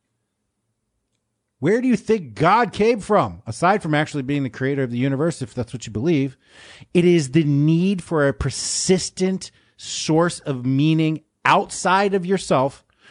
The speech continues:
that will not be seasonal. That does not go away once the Cold War is over. That does not go away once we integrate with the aliens.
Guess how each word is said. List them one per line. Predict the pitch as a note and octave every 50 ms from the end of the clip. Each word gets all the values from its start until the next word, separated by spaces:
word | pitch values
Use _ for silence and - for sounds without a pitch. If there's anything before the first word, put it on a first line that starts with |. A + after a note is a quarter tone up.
| - -
that | - D#3 D#3 C3+
will | C3+ B2 C#3+ E3+ F#3 F#3
not | D#3 C#3+ D3 D3 D#3+ F3 C3
be | E3 F#3 D#3
seasonal. | - - - F3+ G3+ A#3 A3+ F3+ F#3+ D3+ G#2 - _ _ _ _ _ _ _ _ _ _
That | - D#3+ D#3+
does | - F#3+ F#3 D3
not | G3 G3+ F#3+ D3+
go | A#2 D3 E3
away | F#3 F#3+ F#3+ F3 E3 G3 G#3+ A3+
once | G#3 F#3 F#3 F3+ -
the | - -
Cold | - - D#3+ E3 D#3+ C#3+
War | C#3 C#3+ C#3+ C#3
is | C3 A#2
over. | C#3+ C#3+ B2+ A#2+ A2 - - - - -
That | E3 E3
does | E3 F#3 F3
not | G3+ G3 F#3 C#3
go | F#3+ G3
away | G3 F#3+ F3 D#3+ G#3 A3+ A#3 A3
once | G#3 D#3+ E3+ F3 E3+ - -
we | F3 E3
integrate | D3 D3+ D#3 E3+ E3 C3+ E3 D3 C#3+ C#3 C#3
with | C#3+ C3+ -
the | - - -
aliens. | C#3+ D3 D3+ D3 C#3 A#2 G#2+ G2+ - - - -